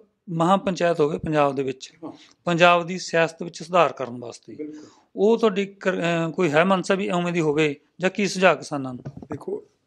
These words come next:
Speaker 2: ਇਹਦੇ ਵਿੱਚ basically ਪਾਰਟੀ ਦੇ ਵਿੱਚ ਡੈਮੋਕ੍ਰੇਸੀ ਚਾਹੀਦੀ ਹੈ ਔਰ ਮੈਂ ਤੁਹਾਨੂੰ ਕਿਤਾਬ, ਅਹ, ਦਿੱਤੀ ਹੈ। ਇਸ ਦੇ ਵਿੱਚ ਕਈ ਸਾਰੇ ਬਾਹਰ ਦੇ ਲੋਕਾਂ ਨੇ ਤੇ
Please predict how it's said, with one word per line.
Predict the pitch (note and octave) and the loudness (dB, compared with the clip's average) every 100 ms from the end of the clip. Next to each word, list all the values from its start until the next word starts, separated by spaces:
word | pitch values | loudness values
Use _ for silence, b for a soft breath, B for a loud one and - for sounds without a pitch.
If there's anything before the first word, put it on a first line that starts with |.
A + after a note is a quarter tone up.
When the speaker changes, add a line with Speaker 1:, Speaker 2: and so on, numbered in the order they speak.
| _ A#3+ - - | _ _ -12 0
Speaker 2:
ਇਹਦੇ | G3+ G#3 | 4 4
ਵਿੱਚ | F#3+ D#3+ | 0 0
basically | D3+ D3 F#3 F#3+ G3 | 0 2 -2 -2 -2
ਪਾਰਟੀ | E3+ C#3+ C#3 | 0 0 0
ਦੇ | D#3+ | -2
ਵਿੱਚ | D#3 | 0
ਡੈਮੋਕ੍ਰੇਸੀ | C#3 C3+ C3+ B2+ C3 | 0 0 -2 -8 -10
ਚਾਹੀਦੀ | B2 A2 A2+ G#2+ | -8 -8 -10 -16
ਹੈ | _ _ _ _ _ _ | _ _ _ _ _ _
ਔਰ | D#3+ | -2
ਮੈਂ | D3+ D3 | 0 0
ਤੁਹਾਨੂੰ | D#3+ D#3+ D3+ | 0 2 0
ਕਿਤਾਬ, | C#3+ - F3 C#3 C#3 C#3+ | -2 -10 -8 0 0 0
ਅਹ, | E3 E3+ D3 C#3 C3+ A#3+ - G#3 - _ - F3+ | -4 -6 -4 -4 -6 -8 -16 -20 -20 _ -16 -10
ਦਿੱਤੀ | C#3+ C3+ D#3 D3 | -6 -6 -2 -2
ਹੈ। | D3 B B B B - | -2 B B B B 4
ਇਸ | G3 F#3+ | 4 6
ਦੇ | A3 | 2
ਵਿੱਚ | G3+ G3 F#3+ F#3+ G3 - - _ _ | 2 0 4 6 4 0 -14 _ _
ਕਈ | - F3+ | -2 -2
ਸਾਰੇ | F#3 E3+ E3+ F3 C#3+ - - | 0 0 2 0 -2 -14 -8
ਬਾਹਰ | C#3+ E3+ | -2 0
ਦੇ | F3 | 0
ਲੋਕਾਂ | E3+ D#3 D#3+ E3 | 0 0 -2 -2
ਨੇ | E3 E3+ | 0 0
ਤੇ | E3 E3+ D#3 D3+ | 0 -2 -2 -6